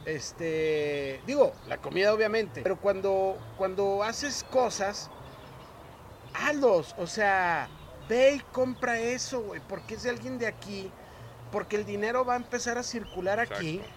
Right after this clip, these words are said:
Speaker 1: eso por la parte económica, pero además porque las cosas que hacen son buenas, güey. Son fregonas, güey. O sea, está, no sé,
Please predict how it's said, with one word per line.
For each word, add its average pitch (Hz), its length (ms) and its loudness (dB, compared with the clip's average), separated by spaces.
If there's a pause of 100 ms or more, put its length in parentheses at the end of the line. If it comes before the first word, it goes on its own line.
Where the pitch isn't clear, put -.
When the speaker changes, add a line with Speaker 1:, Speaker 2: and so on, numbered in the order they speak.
(140)
Speaker 1:
eso 160 280 -4
por 202 160 -6
la 165 160 -2
parte 165 260 -4
económica, 160 640 -4 (460)
pero 190 200 4
además 190 600 2 (680)
porque 226 440 4
las 185 240 -4
cosas 349 420 -2
que 220 260 -2
hacen 170 540 0 (1000)
son 226 600 0
buenas, 220 600 2
güey. 135 220 -8 (1080)
Son 254 440 2 (160)
fregonas, 208 640 0
güey. 143 320 -4 (100)
O 165 120 -6
sea, 196 280 4
está, 233 540 2
no 240 140 -4
sé, 240 260 2